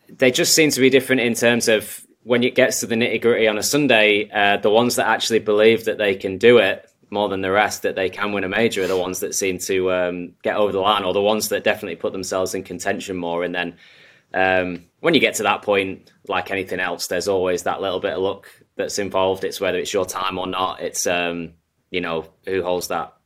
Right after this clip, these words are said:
putt at the right time. But definitely there's a lot of, a lot of belief and patience involved in those more than any other week, whereas, you know, in reality, it should just be the same.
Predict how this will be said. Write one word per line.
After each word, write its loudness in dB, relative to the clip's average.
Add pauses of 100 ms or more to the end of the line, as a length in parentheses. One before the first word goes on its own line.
putt -6
at -10
the -4
right -2
time. -6
But -6
definitely -2
there's 0
a -2
lot 2
of, -8 (400)
a 2
lot 4
of -2
belief 4
and -6
patience 0
involved -2
in -2
those 0
more -4
than -6
any -2
other -2
week, -2
whereas, -6 (540)
you -18
know, -8
in -8
reality, -2
it -8
should -12
just -16
be -6
the -10
same. -8